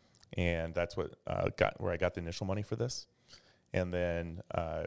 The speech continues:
from that point, I, I ca-, I put that into my savings account, said I wasn't gonna touch it. That's my, that's my retirement money.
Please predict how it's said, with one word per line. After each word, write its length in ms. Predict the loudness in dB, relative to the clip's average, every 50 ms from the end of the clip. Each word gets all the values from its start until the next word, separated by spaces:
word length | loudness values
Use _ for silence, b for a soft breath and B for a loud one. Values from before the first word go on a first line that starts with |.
| -4 -4
from 220 | -4 -4 -2 0
that 200 | 2 2 0 0
point, 380 | -2 -2 -2 -2 -2 -2 -2 -2
I, 180 | -2 -2 -2 -2 -4
I 60 | -6
ca-, 140 | -6 -4 -4 -2
I 80 | -2
put 200 | -2 -2 -2 0 2
that 120 | 2 2
into 260 | 0 -2 -4 -6 -6 -4
my 160 | -4 -4 -4
savings 360 | -2 -2 -2 0 -2 -2 -6
account, 280 | -6 -4 -4 -4 -2 -2
said 140 | -4 -4 -2
I 40 | -2
wasn't 220 | -4 -4 -4 -4
gonna 80 | -4 0
touch 240 | 4 2 2 4
it. 160 | 0 -6 -4 -4
That's 260 | -6 -6 -6 -6 -6
my, 140 | -6 -6 -4 -4 -6 -6 -4
that's 160 | -6 -4 -2
my 80 | -4 -4
retirement 440 | -4 -4 -4 -2 0 0 0 0 0
money. 220 | 0 0 0 -2